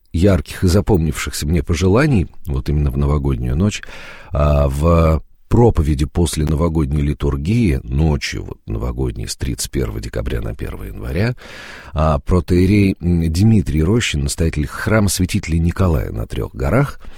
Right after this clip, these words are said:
он сказал удивительную вещь. Он говорит: "Вы знаете, мы,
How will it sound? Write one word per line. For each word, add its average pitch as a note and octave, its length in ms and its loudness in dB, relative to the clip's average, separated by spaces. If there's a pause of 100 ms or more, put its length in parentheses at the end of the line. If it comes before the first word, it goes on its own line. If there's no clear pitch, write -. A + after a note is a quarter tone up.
(560)
он G2 100 0
сказал A2+ 300 2
удивительную E2+ 520 2
вещь. A#1 300 -4 (180)
Он F#2+ 100 0
говорит: F#2+ 380 0
"Вы A2+ 100 2
знаете, F3+ 400 4
мы, C#3+ 300 4